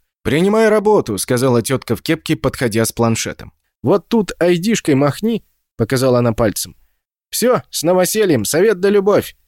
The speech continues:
Если что, звони, меня Алевтиной зовут". Она вытащила свою айдишку, и мы обменялись номерами.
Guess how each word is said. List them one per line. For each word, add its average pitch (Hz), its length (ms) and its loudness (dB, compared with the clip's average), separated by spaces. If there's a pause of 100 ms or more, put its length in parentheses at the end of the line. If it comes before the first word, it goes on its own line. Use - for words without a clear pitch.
(100)
Если 202 320 2
что, 226 240 0
звони, 175 500 0
меня 175 280 2
Алевтиной 180 460 0
зовут". 113 360 -2 (260)
Она 170 200 2
вытащила 156 460 0
свою 135 340 2
айдишку, 147 520 0
и 139 180 0
мы 165 140 4
обменялись 131 580 0
номерами. 104 500 0